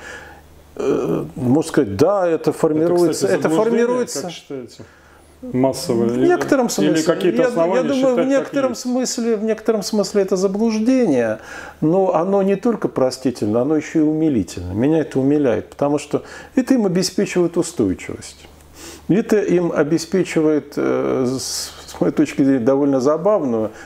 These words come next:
Speaker 1: но, опять же, умиляющую меня вещь, а не <laughs> желание выезжать за пределы Соединенных Штатов. А зачем? Америка лучшая из всех стран.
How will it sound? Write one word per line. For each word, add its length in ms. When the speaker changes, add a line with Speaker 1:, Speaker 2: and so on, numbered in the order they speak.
Speaker 1:
но, 80
опять 260
же, 120
умиляющую 520
меня 140
вещь, 280
а 180
не 180
<laughs> 160
желание 360
выезжать 520
за 120
пределы 500
Соединенных 600
Штатов. 500
А 80
зачем? 540
Америка 440
лучшая 360
из 60
всех 200
стран. 420